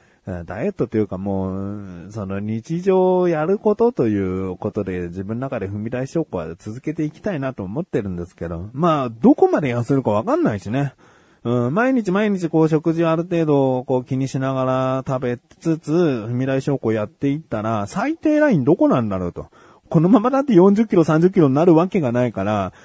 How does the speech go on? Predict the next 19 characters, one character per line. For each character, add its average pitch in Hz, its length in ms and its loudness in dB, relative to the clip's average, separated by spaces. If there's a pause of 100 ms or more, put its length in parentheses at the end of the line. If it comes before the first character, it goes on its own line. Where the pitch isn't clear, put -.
(120)
ど 226 360 6
う 220 40 8
あ 180 120 4
が 226 160 2
い 220 80 0
て 214 80 2
も 160 140 4
も 202 160 6
う 170 40 2
体 202 280 0
重 214 200 6
減 208 200 2
り 240 100 2
ま 247 180 2
せ 247 160 4
ん 254 80 6
よ 233 220 6
ま 156 160 2
で 107 560 -2